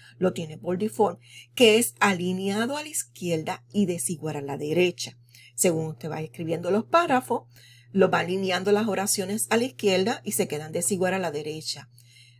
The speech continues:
apa no quiere en ningún momento que usted alinee las oraciones al lado izquierdo y al lado derecho, que es lo que se le conoce como justificar el trabajo. Tiene que utilizar esta opción.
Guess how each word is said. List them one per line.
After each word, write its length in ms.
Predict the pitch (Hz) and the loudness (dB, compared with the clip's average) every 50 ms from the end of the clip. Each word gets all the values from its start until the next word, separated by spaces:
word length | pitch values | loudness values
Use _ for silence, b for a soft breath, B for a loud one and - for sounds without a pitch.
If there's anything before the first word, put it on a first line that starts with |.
| b b | b b
apa 320 | - 247 262 262 269 262 240 | 6 6 6 6 4 4 4
no 320 | 220 214 226 247 254 254 - - _ _ - | 6 6 6 6 4 2 -4 -20 _ _ -8
quiere 560 | 220 190 190 202 196 180 151 - - - _ _ _ _ _ _ _ _ - | -2 4 8 8 8 8 6 2 -2 -10 _ _ _ _ _ _ _ _ 0
en 160 | 190 196 196 | 2 4 4
ningún 300 | 190 185 170 180 180 185 | 4 2 0 -2 0 4
momento 640 | 196 214 226 208 202 196 202 208 208 - 165 151 - - _ - | 4 4 6 6 4 2 0 -4 -4 -6 -6 -8 -8 -10 _ 6
que 140 | - 226 202 | 8 10 10
usted 340 | 208 208 - - 247 240 - - | 8 6 4 2 2 2 2 0
alinee 680 | 185 180 185 190 226 240 240 220 196 180 170 - - b b b b b b b b _ _ _ - | 0 0 2 2 0 0 0 -2 -4 -6 -6 -8 -12 b b b b b b b b _ _ _ -2
las 200 | 180 185 190 185 | 0 0 2 2
oraciones 680 | 180 170 156 165 - - 175 165 170 175 180 - - - - | 2 2 2 0 -2 -2 -2 -2 -2 -2 -4 -4 -6 -6 -4
al 200 | - 165 160 165 | 0 2 4 4
lado 180 | 160 160 165 170 | 4 2 0 -2
izquierdo 400 | 202 - - 208 208 208 240 240 | -2 0 6 8 8 8 8 6
y 60 | 220 | 6
al 120 | 185 160 | 6 4
lado 220 | 156 160 160 156 160 | 4 2 2 2 2
derecho, 400 | 170 170 190 254 254 - 202 - | 2 4 4 4 4 2 0 -2
que 80 | 151 | -2
es 60 | 151 | -8
lo 80 | 151 - | -8 -10
que 100 | - 170 | -8 -6
se 100 | - 202 | -2 -2
le 120 | 190 190 | -2 -2
conoce 380 | 190 185 180 175 180 185 - 220 | -2 -4 -8 -6 -6 -4 -4 0
como 220 | 226 240 208 185 | 0 0 0 0
justificar 640 | 208 196 160 - - 165 151 - 160 - - 165 165 | -2 -4 -6 -6 -8 -10 -8 -8 -6 -2 -2 -2 -2
el 100 | - - | -2 -4
trabajo. 540 | - - 156 - 175 180 175 170 160 - - b b b b b b - | -4 -4 0 4 4 4 4 2 -2 -10 -16 b b b b b b -2
Tiene 300 | - 277 294 302 294 269 | 0 2 2 4 2 2
que 80 | - | 2
utilizar 600 | 233 233 240 226 233 240 - - 233 233 233 - _ _ _ _ _ - | 2 0 2 0 0 0 2 2 2 0 0 -4 _ _ _ _ _ 2
esta 300 | 214 240 254 - - 165 | 2 2 2 0 -4 -6
opción. 460 | 143 - - - 170 156 139 127 - | -4 0 -2 -2 -2 -2 -8 -12 -14